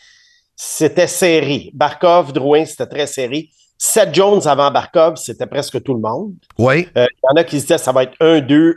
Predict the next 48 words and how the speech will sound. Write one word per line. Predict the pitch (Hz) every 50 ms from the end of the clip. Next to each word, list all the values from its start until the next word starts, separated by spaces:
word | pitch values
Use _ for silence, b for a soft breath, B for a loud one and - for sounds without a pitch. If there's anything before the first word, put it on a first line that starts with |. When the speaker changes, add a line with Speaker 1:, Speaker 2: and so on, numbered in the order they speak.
| _ 143
Speaker 1:
euh, | 143 - -
un | 180 180
ou | 180 165 147
deux, | 127 131 151 170 165
deux | 131 143 151
ou | 151 123 123 131
un, | 139 185 220 226
là, | 196 196 196
McKinnon | 190 143 - - 147 131 147 165 175
et | 160 131
puis | - _ -
Seth | - 139 120 113
Jones. | 104 127 139 170 233 359 269 160 - - - b b b b b b b b b b b _
Puis, | - 147 147 151 156
euh, | 151 147 143 139
Jones, | 127 - 170 202 233 202
surtout, | - - - 131 - - 196 196
qui | - - 131
était, | 131 127 _ 160 156 156 156 151 143 143 135 131 123 120
euh, | - 123
originaire | 139 135 139 123 - 135 160 170 180
de | 139 131
Denver. | 127 113 135 127 120 110 113 147 170 214 233 214 165 _ b b b b b b b b b
Alors, | 131 143 143 147
il | 139
y | 139
en | 139 151
a | 170
qui | 165 - 139
disaient, | 117 - 165 165 156
ben, | 127 117 110 107
c'est | - - - - - 139 120 - _ _
parfait, | - 120 - - _ 185 202 226 220 190 - - _
il | _ 123 117
va | - 147
aller | 143 143 151
à | 151 139
l'Avalanche, | 135 135 127 127 127 127 147 170 202 202 196 165 - - - - - -
sa | - 139 135
ville | 127 139 147 147
natale. | 135 127 123 117 143 147 175 214 233 220 180 78 - _ B B B B B B B B
Mais | 127 120
Patrick | - 160 151 - 160 156 -
Roy | - 160 185 196
venait | 156 135 151 156
d'arriver | 147 143 135 127 123 156 156
comme | - 139 127 113
coach, | - 165 208 233 220 _ - -